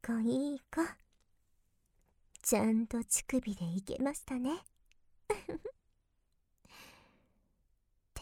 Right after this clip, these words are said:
は今度はこっち。私のおまんこで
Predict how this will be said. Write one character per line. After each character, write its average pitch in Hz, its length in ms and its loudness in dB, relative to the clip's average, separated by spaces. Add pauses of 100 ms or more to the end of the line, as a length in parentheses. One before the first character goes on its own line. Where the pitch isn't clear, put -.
(200)
は 190 140 -10 (100)
今 233 380 -4
度 - 80 -8
は - 60 -16 (300)
こ 196 80 -10
っ - 40 -14 (240)
ち。 - 180 -4 (760)
私 240 500 -2
の 269 200 -2
お 269 40 0
ま 269 160 -2
ん 269 80 -6
こ - 200 -18
で - 80 -10